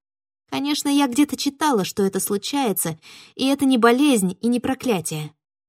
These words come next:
Но черт, как странно он смотрит, этот Матвей. Серый глаз и коричневый. Даже не коричневый, а какой-то зелено-желтый, что ли,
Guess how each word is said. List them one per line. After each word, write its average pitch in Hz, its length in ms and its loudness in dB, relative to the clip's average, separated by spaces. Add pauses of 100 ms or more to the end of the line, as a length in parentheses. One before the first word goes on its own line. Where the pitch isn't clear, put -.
Но 196 140 0
черт, - 560 -6 (420)
как 254 220 -8
странно 254 640 0
он 220 160 2
смотрит, 208 720 -2
этот 170 240 -6
Матвей. 196 560 -2 (420)
Серый 185 460 0
глаз 202 420 -2 (320)
и 240 80 -4
коричневый. 165 800 0 (520)
Даже 220 240 2
не 247 100 2
коричневый, 208 720 -2 (500)
а 226 80 -10
какой-то 247 380 -4
зелено-желтый, 247 1000 -2
что - 320 0
ли, 175 220 -2